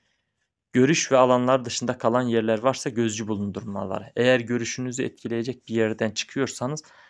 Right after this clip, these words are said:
gözcü de bulunduracaksınız. Bir, iki, dört. O zaman cevabımız nedir? B mi oluyor? Evet.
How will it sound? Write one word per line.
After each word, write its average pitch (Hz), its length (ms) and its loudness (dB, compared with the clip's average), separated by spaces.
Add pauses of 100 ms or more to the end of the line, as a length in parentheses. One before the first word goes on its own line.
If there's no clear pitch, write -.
(180)
gözcü 113 340 2
de 120 120 4
bulunduracaksınız. 104 920 -6 (100)
Bir, 123 360 -4
iki, 117 400 -8
dört. 104 340 -6 (1000)
O - 60 -8
zaman 104 320 -6
cevabımız 101 600 -2
nedir? 98 500 -14 (720)
B 117 220 -2
mi 104 120 -4
oluyor? 101 460 -12 (140)
Evet. 110 260 -8